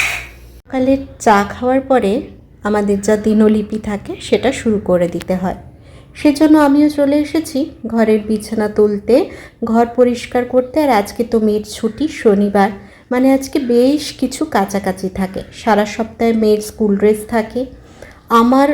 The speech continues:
সমস্ত চুড়িদার যেগুলো আমি মেয়েকে ছাড়তে যাই, আনতে যাই, সেগুলো সব থাকে। তো আমি রবিবারটা হাতে রেখে দিই,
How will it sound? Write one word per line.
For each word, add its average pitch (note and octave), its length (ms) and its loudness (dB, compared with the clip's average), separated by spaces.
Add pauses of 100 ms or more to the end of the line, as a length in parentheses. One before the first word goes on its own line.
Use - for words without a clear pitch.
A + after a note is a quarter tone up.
(320)
সমস্ত C4+ 600 0
চুড়িদার B3 560 2
যেগুলো A3+ 440 2
আমি A3+ 240 2
মেয়েকে A3 420 2
ছাড়তে G#3+ 460 -4
যাই, A3 280 2
আনতে G3+ 380 0
যাই, A#3 240 2 (360)
সেগুলো C4 480 2
সব G3+ 240 0 (160)
থাকে। - 300 -8 (480)
তো B3 240 6
আমি B3+ 200 4
রবিবারটা C4 600 2 (120)
হাতে B3+ 280 0
রেখে G#3 320 0
দিই, A3 220 -4